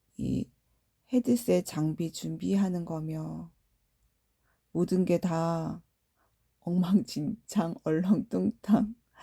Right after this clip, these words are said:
너무너무 서투른 시간들이었어요. 지금도 마찬가지고요.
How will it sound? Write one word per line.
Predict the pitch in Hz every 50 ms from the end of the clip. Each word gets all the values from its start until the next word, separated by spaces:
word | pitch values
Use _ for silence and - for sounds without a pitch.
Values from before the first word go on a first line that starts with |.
| - - - - _ _
너무너무 | - 170 180 190 202 208 196 185 180 175 170 175
서투른 | 208 269 254 247 - - 277 247 226 226 220 220 214 190 185 180 180 - _ _ _ _ _ _ _ _ _ _ _ _ _
시간들이었어요. | - - 240 233 233 226 208 202 175 165 156 160 - - 165 160 156 156 156
지금도 | - - - 180 - 190 185 180 170 170 160 156
마찬가지고요. | 156 151 147 - 208 185 180 180 165 160 - 151 151 - - - - - 190 233